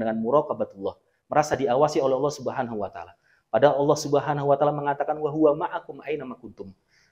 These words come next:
Bahwasanya Allah Subhanahu wa taala bersama kalian dimanapun kalian berada.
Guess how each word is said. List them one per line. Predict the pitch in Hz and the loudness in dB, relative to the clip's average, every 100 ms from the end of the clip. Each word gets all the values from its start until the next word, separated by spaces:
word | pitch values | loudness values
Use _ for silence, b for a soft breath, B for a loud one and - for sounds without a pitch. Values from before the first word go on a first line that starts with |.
| _ | _
Bahwasanya | 123 135 139 165 160 160 | 6 8 8 6 4 4
Allah | 147 160 | 4 4
Subhanahu | 151 147 156 160 151 156 | 4 0 4 2 2 4
wa | 143 | 4
taala | 151 147 | 4 2
bersama | 143 170 165 | 0 0 2
kalian | 165 180 180 | 2 2 0
dimanapun | 165 185 214 226 | 0 2 2 0
kalian | 208 196 196 | 0 2 2
berada. | 156 107 107 - | 2 0 -2 -6